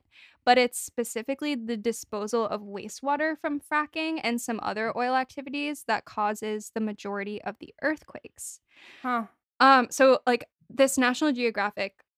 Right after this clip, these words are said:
Speaker 1: uh, quote, explains exactly what's happening really well. So, uh, fracking involves shooting a high-pressure stream of water, sand, and chemicals into the ground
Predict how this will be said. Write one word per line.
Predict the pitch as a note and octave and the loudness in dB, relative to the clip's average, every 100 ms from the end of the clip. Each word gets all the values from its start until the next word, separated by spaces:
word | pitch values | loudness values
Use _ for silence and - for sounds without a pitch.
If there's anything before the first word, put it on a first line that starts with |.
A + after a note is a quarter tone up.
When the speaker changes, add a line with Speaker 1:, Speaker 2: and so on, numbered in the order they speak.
| _ | _
Speaker 1:
uh, | A3+ G#3 - | -4 -2 -6
quote, | - G3+ G3 - - - | -10 -8 -8 -10 -18 -8
explains | C4+ - - A3 G#3 A3+ | -6 -6 -6 -4 -2 -2
exactly | G#3+ G3+ G3+ - | -4 -4 -4 -4
what's | G#3 - | -6 -6
happening | - - A3 G#3+ | -12 -10 -10 -8
really | G3+ G3+ | -8 -8
well. | G3+ A#3 C4 | 0 0 0
So, | - A#3+ A3+ A3+ - | 2 4 4 2 2
uh, | A3 G#3+ - _ - | 2 2 -2 _ -2
fracking | A3 A3 C4+ C4 C4 | -2 -2 -6 -6 -6
involves | A3+ G#3+ G#3 G#3+ - | -6 -4 -4 -6 -8
shooting | - A3+ A3 G#3+ | -8 -6 -6 -6
a | - A3 | -8 -10
high-pressure | - A3 A3 - A3 - G#3+ G#3 - | -4 -2 -2 -6 -10 -8 -8 -8 -10
stream | - - G#3+ G#3 G#3 | -14 -10 -10 -8 -8
of | G#3+ - | -8 -6
water, | G#3 A3 A#3 A#3+ | -4 -2 -2 -6
sand, | - A3 G#3+ | -6 -6 -6
and | A3 | -12
chemicals | - A3 - - A#3 | -10 -10 -8 -10 -8
into | - A3 A3+ | -8 -6 -6
the | |
ground | G#3+ G#3 G3+ G#3 | -6 -4 -6 -6